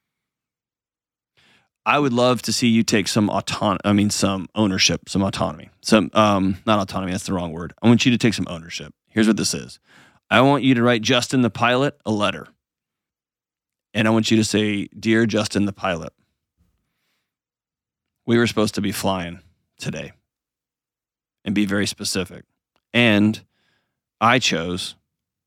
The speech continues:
to not fly. I chose a different life path. I chose health and healing. I chose fill in the blank." And I want you to begin to not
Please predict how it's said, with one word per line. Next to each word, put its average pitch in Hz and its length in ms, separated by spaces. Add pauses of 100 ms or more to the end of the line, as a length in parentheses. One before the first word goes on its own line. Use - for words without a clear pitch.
to 117 120
not 113 200
fly. 101 300 (2250)
I 113 40
chose 110 200
a 104 60
different 101 280
life 110 220
path. 117 340
I 92 60
chose 98 280
health 98 200
and - 100
healing. 110 480
I 107 140
chose 98 580
fill 110 180
in 98 40
the 92 80
blank." 87 240 (2500)
And 101 80
I 104 40
want 113 180
you 123 40
to 117 60
begin 117 460
to 110 500 (100)
not 113 800